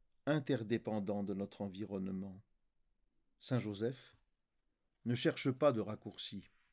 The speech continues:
mais affronte les yeux ouverts ce qui lui arrive en assumant personnellement sa responsabilité dans la confiance, confie encore le pape François,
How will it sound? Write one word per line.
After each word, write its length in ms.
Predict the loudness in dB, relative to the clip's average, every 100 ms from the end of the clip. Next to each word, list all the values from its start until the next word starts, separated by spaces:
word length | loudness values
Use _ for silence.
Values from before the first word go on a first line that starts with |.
| _ _ _ _ -20 4
mais 100 | 8
affronte 420 | 8 10 6 8
les 260 | 6 8 6
yeux 60 |
ouverts 560 | 4 6 8 8 6 -2 _ _ _
ce 160 | 2 2
qui 200 | 4 4
lui 160 | 8
arrive 420 | 8 8 4 2
en 140 | 2 4
assumant 460 | 4 2 2 2
personnellement 920 | 2 2 2 2 2 2 2 2 2 -2 -20 -8
sa 220 | 4 6
responsabilité 1200 | 6 2 2 -2 4 4 4 0 -2 0 0 0 -6
dans 400 | -8 4 6 8
la 160 | 6 6
confiance, 720 | 4 2 2 2 2 0 -6 _ -20 _ _
confie 340 | 2 4 6
encore 300 | 6 6 6
le 120 | 6
pape 180 | 6 4
François, 640 | 4 0 0 0 0 -2